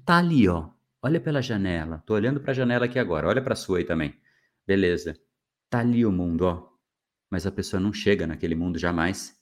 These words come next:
Passarinho passou. Putz, que bonito. Árvores. Dá pra curtir. A pessoa não vê isso. Ela tá ocupada demais, batendo e agredindo ela mesma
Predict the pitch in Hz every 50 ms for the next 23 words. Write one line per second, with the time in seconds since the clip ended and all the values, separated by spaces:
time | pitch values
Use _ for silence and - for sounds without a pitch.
0 | _ _ _ _ _ _ - - 98 - - 92 87 90 95 92 - - 87 87
1 | - - - 92 92 95 95 92 95 95 - - _ - 107 98 98 - - -
2 | 87 82 82 85 87 92 95 - - - 98 92 95 - _ _ _ - 87 98
3 | 101 101 98 92 95 98 90 92 - - - - _ _ _ _ _ _ _ _
4 | _ _ _ _ - 78 78 - - - - 82 - - - - 98 101 101 -
5 | - - - - _ _ _ _ _ - 92 - - 101 101 - 104 120 123 107
6 | - 95 95 85 80 - - - 87 - _ _ - 85 82 82 - 92 85 -
7 | 95 85 - 95 98 101 92 82 76 78 76 82 92 92 82 - - - - _
8 | _ _ _ _ _ _ _ - 87 85 87 - - - 92 92 92 85 90 85
9 | 78 80 80 76 73 82 85 82 82 85 90 95 85 76 73 71 69 78 80 87